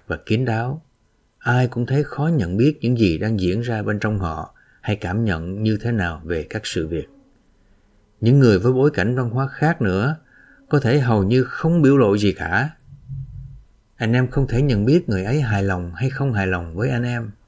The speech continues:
Ngay cả khi những người đến từ các văn hóa khác nhau ấy được cứu và đã bắt đầu tìm kiếm Chúa, họ vẫn giữ những đặc điểm văn hóa của mình và thậm chí mang những đặc điểm ấy vào nếp sống hội thánh.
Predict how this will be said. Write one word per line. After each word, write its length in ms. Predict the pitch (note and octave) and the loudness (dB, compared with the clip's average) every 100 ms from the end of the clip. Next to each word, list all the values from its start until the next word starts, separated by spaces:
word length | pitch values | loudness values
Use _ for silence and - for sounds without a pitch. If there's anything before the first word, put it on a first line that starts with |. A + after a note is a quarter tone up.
| - _ _ _ _ _ - | -20 _ _ _ _ _ -6
Ngay 320 | A2 B2 C3 | 4 6 6
cả 160 | B2 B2+ | 4 -2
khi 240 | - C3 | 2 2
những 220 | A#2 C3 | 2 2
người 160 | A2+ F2+ | 2 2
đến 280 | G#2+ C3 D3 | 2 2 2
từ 80 | G2 | 0
các 220 | A#2+ - | -2 -4
văn 100 | A2+ | -6
hóa 200 | A2+ B2+ | -4 -4
khác 280 | - C#3 C3+ | -4 -4 -4
nhau 180 | A#2 | -4
ấy 320 | A#2+ A#2+ D#3+ - _ _ | 0 0 0 -4 _ _
được 260 | A2 G2 - | -2 -2 2
cứu 380 | D3 F3 A3 A#3 - - - | 8 8 8 0 -12 -16 -4
và 100 | E2+ | 0
đã 140 | G#2+ | 2
bắt 220 | C#3+ E3 | 2 0
đầu 220 | C3 F#2+ | 0 0
tìm 300 | F2 G#2 F2 | 2 2 2
kiếm 200 | - C3 C#3+ | 2 0 2
Chúa, 300 | C3 C3+ D#3+ - - - - | 0 0 -2 -8 -20 -20 -14
họ 280 | - F2+ | -6 -6
vẫn 240 | F2+ A#2+ A#2 | 0 0 4
giữ 180 | F#2+ G2 | 4 4
những 300 | B2 B2 A#2 | 0 0 -2
đặc 180 | E2+ | -2
điểm 260 | F#2 F2 A2 | -2 -4 -2
văn 240 | A#2+ G#2+ | -4 -4
hóa 200 | G#2 A#2 C3 | -6 -6 -4
của 100 | A2+ | 0
mình 260 | A2 E2 D#2 - - - | 0 0 -6 -18 -20 -12
và 80 | - - | -10 -6
thậm 300 | G2 F2 G2 | -4 -4 -2
chí 360 | A#2+ C3+ D#3+ - _ _ | 2 2 0 -4 _ _
mang 320 | G#2+ A#2 A2+ | 2 4 4
những 180 | G#2 B2 | 2 0
đặc 140 | G2+ F#2 | 0 0
điểm 220 | F2+ A2 | -2 -2
ấy 220 | A#2 C3 | -2 -2
vào 340 | B2+ G#2+ D#2+ | -2 -2 -4
nếp 180 | E2 G2+ | -4 -6
sống 240 | - A2 A#2+ | -4 -8 -6
hội 160 | F#2+ - | -8 -8
thánh. 260 | F#2+ G#2+ | -8 -8